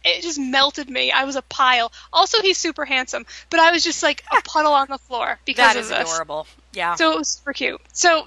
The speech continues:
Speaker 1: that's nice people talk.
Speaker 2: Yeah, it's
Speaker 1: Nice
Speaker 2: nice when
Speaker 1: talk,
Speaker 2: people, when,
Speaker 1: okay?
Speaker 2: like,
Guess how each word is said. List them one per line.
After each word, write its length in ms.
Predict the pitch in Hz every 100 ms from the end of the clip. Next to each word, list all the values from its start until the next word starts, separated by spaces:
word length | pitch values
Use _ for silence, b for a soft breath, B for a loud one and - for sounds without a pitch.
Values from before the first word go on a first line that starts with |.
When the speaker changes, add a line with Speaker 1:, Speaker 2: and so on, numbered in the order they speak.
| -
Speaker 1:
that's 240 | 311 320
nice 240 | 285 269
people 340 | - 247 240 220 _
talk. 160 | 269 -
Speaker 2:
Yeah, 260 | 523 -
it's 80 | 539
Speaker 1:
Nice 140 | 359
Speaker 2:
nice 240 | 605 640 -
when 100 | 339
Speaker 1:
talk, 140 | 262
Speaker 2:
people, 220 | 269 247
when, 140 | 262 302
Speaker 1:
okay? 80 | 285
Speaker 2:
like, 380 | 311 302 285 -